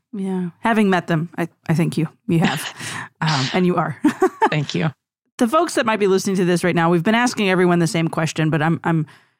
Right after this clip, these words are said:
Speaker 1: I'm gonna pitch it to you in this way. You get sixty seconds between the two of you, two minutes, to chat with a Catholic family. Maybe they've fallen away.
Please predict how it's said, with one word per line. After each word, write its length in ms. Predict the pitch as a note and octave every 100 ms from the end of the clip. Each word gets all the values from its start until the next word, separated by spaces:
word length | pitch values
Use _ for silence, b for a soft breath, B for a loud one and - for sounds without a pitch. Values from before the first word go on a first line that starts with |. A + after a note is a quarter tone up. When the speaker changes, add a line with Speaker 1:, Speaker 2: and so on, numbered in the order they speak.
| b
Speaker 1:
I'm 60 | G3
gonna 120 | G#3+ G3+
pitch 260 | - D#4+
it 100 | C#4+
to 100 | -
you 80 | G#3+
in 100 | F#3+
this 200 | F3+ E3+
way. 180 | F3 E3+
You 280 | E3+ G3 C4+
get 240 | C#4 C4 _ -
sixty 420 | - B3 - A#3+
seconds 560 | A3 D#3 E3 D3 - -
between 300 | - G3+ A3
the 60 |
two 160 | F#3+ G3+
of 80 | F3
you, 100 | F3
two 180 | E3+ A3
minutes, 440 | F#3+ D#3 - - - b b b _ - -
to 120 | A#3
chat 340 | F3 B3+ C4 B3+
with 100 | A#3+
a 40 |
Catholic 380 | A3 G#3 F#3+ F#3
family. 380 | - F3 F3 F3+
Maybe 300 | F#3+ G#3+ A#3+
they've 200 | G#3 F3+
fallen 300 | - F3 E3+
away. 400 | D#3+ G#3+ A3 G#3